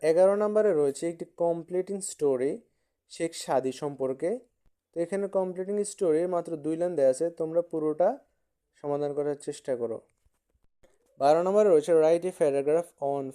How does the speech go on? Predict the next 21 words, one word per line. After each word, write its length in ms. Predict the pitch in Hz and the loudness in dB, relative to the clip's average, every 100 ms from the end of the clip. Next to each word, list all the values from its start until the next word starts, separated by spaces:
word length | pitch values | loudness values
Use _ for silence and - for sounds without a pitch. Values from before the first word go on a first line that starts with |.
| - | 0
price 280 | 151 156 - | 2 2 -2
hike 340 | 135 120 120 _ _ _ _ _ _ | -4 -4 -6 _ _ _ _ _ _
in 120 | 156 156 - | -10 -8 -2
about 440 | 139 139 160 175 175 | 0 2 4 2 0
two 160 | - 208 202 | -6 -6 -4
hundred 260 | 190 185 | -4 -6
words 500 | - 143 139 143 - 131 | -4 0 0 -2 -6 -6
based 400 | 135 139 143 135 139 | 0 0 0 -6 -6
on 300 | 135 131 135 135 - _ _ _ _ _ 131 | -6 -6 -8 -10 -18 _ _ _ _ _ -4
the 100 | 131 | -2
answers 560 | 135 139 - 165 165 - - _ _ _ _ _ | -2 -4 0 0 0 -4 -20 _ _ _ _ _
to 120 | 147 139 | -6 -4
the 140 | 131 | -4
questions।" 800 | 131 131 127 - - - - - _ _ _ _ _ _ | -4 -8 -8 -12 -18 -20 -20 -20 _ _ _ _ _ _
প্রিয় 140 | 165 | -8
শিক্ষার্থী 480 | 170 190 185 175 147 | -6 -6 -6 -8 -6
বন্ধুরা, 320 | 135 131 135 | -4 -4 -2
এখানে 200 | 151 175 | -2 -2
একটি 140 | 175 185 | -6 -6
প্যারাগ্রাফ 560 | 170 147 147 160 165 | -2 0 2 0 0
রয়েছে। 420 | 139 127 123 156 | -2 -2 -2 -4